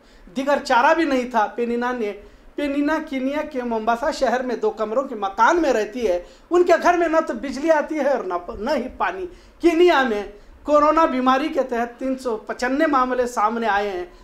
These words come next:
और उन्नीस लोगों की अब तक मौत हो चुकी है। इस वाकये ने वाकई पूरी दुनिया में दिल दहला देने वाला वाकया इसको करार दिया है और लोगों के लिए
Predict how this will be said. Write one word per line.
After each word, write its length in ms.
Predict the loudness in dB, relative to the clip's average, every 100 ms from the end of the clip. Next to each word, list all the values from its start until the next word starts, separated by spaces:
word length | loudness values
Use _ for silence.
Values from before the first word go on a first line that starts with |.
| 0
और 160 | 2 2
उन्नीस 360 | -2 -2 -4
लोगों 320 | 0 0 0 -4
की 140 | -4
अब 160 | -6 -6
तक 120 | -12
मौत 360 | -6 -4 -4 -6
हो 80 | -14
चुकी 300 | -14 -12 -12
है। 100 | -12 -20 -6 0
इस 200 | 0 4
वाकये 420 | 2 4 4 4
ने 140 | 4 -2 -6 -12 0
वाकई 520 | 2 4 2 2 0 -8 -16 -4
पूरी 180 | -2 0
दुनिया 400 | -2 -2 0 0
में 300 | -2 -6 -6
दिल 160 | -8
दहला 280 | -4 -4 -4
देने 260 | -4 -6 -4
वाला 220 | -2 -2
वाकया 380 | -2 -4 -4 -8
इसको 240 | -8 -10
करार 320 | -4 0 0
दिया 240 | 0 2 2
है 260 | 2 -2 -10 -8 0
और 180 | 2 4
लोगों 320 | 4 4 2
के 200 | 2 -2
लिए 200 | 0